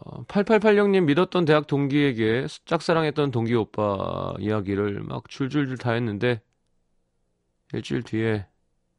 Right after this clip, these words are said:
그 친구가 바로 그 오빠랑 사귀더라고요. 아, 짜증나겠다. 근데 이렇게 얘기가 터지기 시작했는데 걷다 대고, "아, 잠깐만.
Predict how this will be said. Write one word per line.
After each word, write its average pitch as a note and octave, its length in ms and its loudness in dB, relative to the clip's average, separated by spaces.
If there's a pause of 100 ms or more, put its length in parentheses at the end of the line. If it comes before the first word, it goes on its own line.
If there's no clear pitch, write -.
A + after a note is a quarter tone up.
(960)
그 - 120 -12
친구가 C3 360 -2
바로 F2+ 180 -4
그 - 200 -2
오빠랑 G#2+ 440 -2 (440)
사귀더라고요. F2 760 -4 (2000)
아, D2 320 -12
짜증나겠다. E2+ 680 -12 (3250)
근데 F#3 220 8
이렇게 D3+ 220 2
얘기가 G#3 440 2
터지기 C4+ 400 -4
시작했는데 A3+ 600 -4
걷다 C3 260 -2
대고, A#2+ 340 -6 (140)
"아, B2+ 140 -8
잠깐만. C3 540 -4